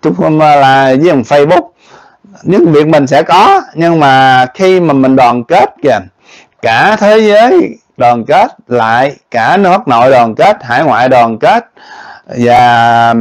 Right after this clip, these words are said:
không có còn gọi là nghi ngờ với nhau, không có hiềm tích với nhau, dẹp cái, à, <laughs> à, nói chung là lãnh đạo cũng phải đoàn kết, dân cũng đoàn kết,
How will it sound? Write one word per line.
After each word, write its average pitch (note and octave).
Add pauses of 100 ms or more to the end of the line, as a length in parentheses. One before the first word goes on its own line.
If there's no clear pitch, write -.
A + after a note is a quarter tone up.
(360)
không E3+
có G#3
còn B2
gọi A#2
là A2 (100)
nghi E3+
ngờ C#3
với B2+
nhau, F3+
không D#3+
có F3
hiềm C3
tích G#3
với A3
nhau, F3+ (800)
dẹp B2 (180)
cái, F#3+
à, E3 (400)
<laughs> -
à, C#3
nói D3+
chung D#3+
là B2
lãnh A2+
đạo B2+
cũng D#3
phải F3+
đoàn B2+
kết, E3
dân F3
cũng F3
đoàn A#2+
kết, F3+